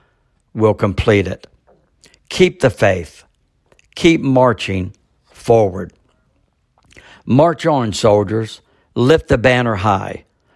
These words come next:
the banner of perseverance, the banner of prayer, the banner of patience, the banner of believing in the unseen hand of God,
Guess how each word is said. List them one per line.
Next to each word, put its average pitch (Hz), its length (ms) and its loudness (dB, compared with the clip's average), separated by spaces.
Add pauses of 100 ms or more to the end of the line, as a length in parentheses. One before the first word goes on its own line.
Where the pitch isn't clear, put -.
the 120 140 2
banner 139 420 -2
of 117 220 -6
perseverance, 110 920 -2 (320)
the 123 100 0
banner 139 480 -2
of - 360 -8
prayer, 98 520 -2 (540)
the 117 140 0
banner 135 420 -2
of - 260 -6
patience, - 760 -6 (560)
the 135 100 0
banner 139 420 -2
of 120 360 -2 (340)
believing 127 760 0
in 107 180 -4
the 104 160 0
unseen 113 460 -2
hand 107 200 -2
of 104 140 -6
God, 90 400 -6